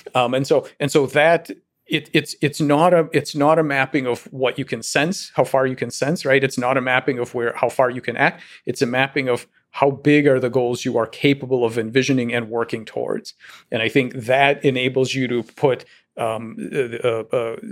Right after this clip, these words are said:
synthetic, uh, kinds of constructs, A Is, aliens, um, swarms, whatever, on the same diagram. Because, because we're not talking about what you're made of or how you got here. We're talking about what are the, what are the, the, the, the size and complexity of the goals towards which you can work.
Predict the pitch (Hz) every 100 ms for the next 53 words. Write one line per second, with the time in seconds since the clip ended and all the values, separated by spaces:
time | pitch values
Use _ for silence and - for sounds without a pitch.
0 | - 101 - 127 - 151 156 - 170 165
1 | 147 135 135 135 139 131 127 - 135 -
2 | 131 123 - - 139 139 131 127 123 -
3 | 139 135 135 127 127 - - 123 117 117
4 | 113 - - - - 120 117 - 135 139
5 | 135 135 135 127 139 120 123 127 123 117
6 | 135 131 - 127 123 123 123 120 - -
7 | _ _ - 120 127 113 - 156 123 120
8 | 120 120 131 151 131 135 120 120 131 123
9 | 127 123 117 123 123 123 160 135 113 117
10 | 127 127 120 117 - - _ 127 131 127
11 | 123 120 131 131 123 120 117 151 131 120
12 | 117 127 117 113 120 - - 131 131 135
13 | 120 123 131 123 123 110 117 113 113 117
14 | - 123 - 139 - - - 147 - -
15 | -